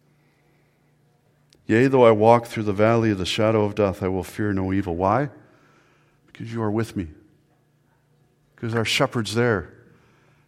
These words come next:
and he carries a big stick, and that comforts me.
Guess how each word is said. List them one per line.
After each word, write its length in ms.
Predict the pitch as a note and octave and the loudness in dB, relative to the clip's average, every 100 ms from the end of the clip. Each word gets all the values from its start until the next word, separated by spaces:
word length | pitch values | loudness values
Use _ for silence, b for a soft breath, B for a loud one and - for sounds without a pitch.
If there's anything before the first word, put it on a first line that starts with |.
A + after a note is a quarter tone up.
| - | -12
and 120 | G#2 | -8
he 60 | G2+ | -6
carries 440 | - C3+ C3+ A2+ | -2 2 2 0
a 60 | G2+ | 0
big 200 | B2 A#2+ | -2 -2
stick, 400 | - C3 - - - _ _ _ _ _ - | -4 -2 -2 -8 -20 _ _ _ _ _ -10
and 160 | G#2+ | -4
that 140 | G#2+ G#2 | -4 -4
comforts 420 | A#2+ A2+ A#2 - | -6 -6 -8 -8
me. 160 | F#2 | -8